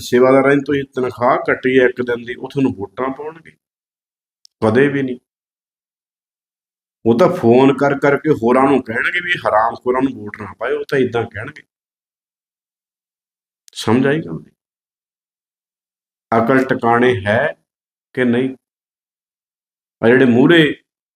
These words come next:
ਜਥੇਦਾਰ ਬੋਲਦੇ ਨੇ, ਕੋਈ ਸ਼ਰਮ ਨਹੀਂ ਇਹਨਾਂ ਨੂੰ? ਵੀ ਭਰਾਵੋ,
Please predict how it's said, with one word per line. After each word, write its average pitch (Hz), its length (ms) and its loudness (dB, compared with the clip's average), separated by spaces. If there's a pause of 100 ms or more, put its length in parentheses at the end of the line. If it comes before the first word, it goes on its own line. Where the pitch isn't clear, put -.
(180)
ਜਥੇਦਾਰ 131 460 2
ਬੋਲਦੇ 127 420 -4
ਨੇ, 123 100 -14
ਕੋਈ 127 180 0
ਸ਼ਰਮ 117 380 -8
ਨਹੀਂ 117 140 -14
ਇਹਨਾਂ 123 160 -20
ਨੂੰ? - 120 -20 (2250)
ਵੀ 113 140 0
ਭਰਾਵੋ, 131 540 2